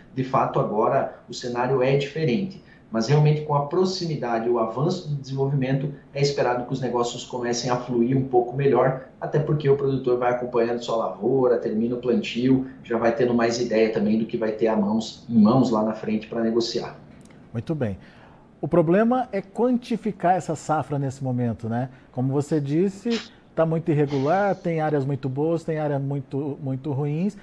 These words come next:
Speaker 2: tem estados que tão melhores que outros, e, eh, dentro dos próprios estados tem as diferenças das regiões, né, Cristiano?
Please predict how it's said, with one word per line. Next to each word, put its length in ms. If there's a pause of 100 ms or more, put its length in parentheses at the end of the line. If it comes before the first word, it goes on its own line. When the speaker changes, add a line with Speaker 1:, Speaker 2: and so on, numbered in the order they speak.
(140)
Speaker 2:
tem 160
estados 840
que 100
tão 300
melhores 460
que 180
outros, 560 (340)
e, 380
eh, 240
dentro 340
dos 200
próprios 500
estados 560
tem 200
as 140
diferenças 560
das 220
regiões, 600
né, 120
Cristiano? 440